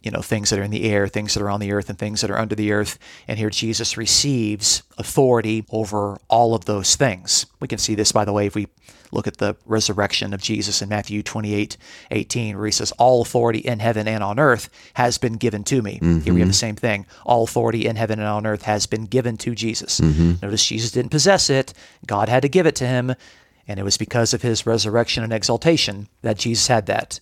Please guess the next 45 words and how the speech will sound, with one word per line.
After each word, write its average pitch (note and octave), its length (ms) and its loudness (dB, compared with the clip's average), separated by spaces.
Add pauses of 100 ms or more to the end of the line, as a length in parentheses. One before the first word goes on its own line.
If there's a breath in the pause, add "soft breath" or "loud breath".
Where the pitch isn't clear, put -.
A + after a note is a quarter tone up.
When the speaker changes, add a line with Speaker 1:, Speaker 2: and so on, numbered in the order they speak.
Speaker 2:
Mm-hmm. D#2+ 280 2
Speaker 1:
I E2+ 60 6
think G#3 160 4
the D3+ 120 6
interesting C#3 380 4
thing B2+ 180 0
here D3 180 6
is B2 120 4
if B2 140 0
you C3 60 -2
look - 160 0
at - 120 -4
the C3+ 60 4
language B2 440 2
that's - 260 0
used A#2+ 460 0 (460 loud breath)
in A2 160 -6
verses A#2+ 440 0
nine, B2 460 4
ten, B2 200 -6
and A2+ 100 -4
eleven, G#2+ 460 0 (180)
is A#2+ 140 -2
that A#2 120 0
it's A#2 160 -2
much C3+ 320 0
higher A#2 580 0 (180)
than A#2+ 140 -6
what B2 140 2
is A#2+ 120 0
described A#2 640 2
in A#2 220 -8
verse G#2 280 -4
six. - 560 0 (240)
It A#2+ 60 -6
wasn't E3+ 360 2
that D3+ 140 2
Jesus C#3+ 480 -2
has C3+ 280 0
regained B2+ 540 -4
the D3 60 -4
position B2+ 460 -2
that A2+ 140 -4
he A2 120 -4
had G#2+ 560 0